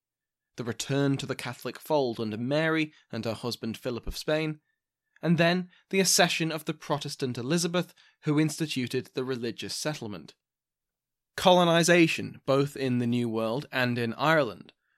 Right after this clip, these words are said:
had religious motivations: to try and convert the natives and outmaneuver Catholic Spain in the New World,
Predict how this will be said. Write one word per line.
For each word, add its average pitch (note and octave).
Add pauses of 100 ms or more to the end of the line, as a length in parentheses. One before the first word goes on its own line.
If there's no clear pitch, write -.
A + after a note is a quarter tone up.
(220)
had C#3
religious C#3+
motivations: C#3+ (380)
to A#2
try B2
and A2+
convert A#2+
the C3
natives B2
and A#2 (100)
outmaneuver B2
Catholic -
Spain A#2
in C#3
the A2+
New A#2
World, C3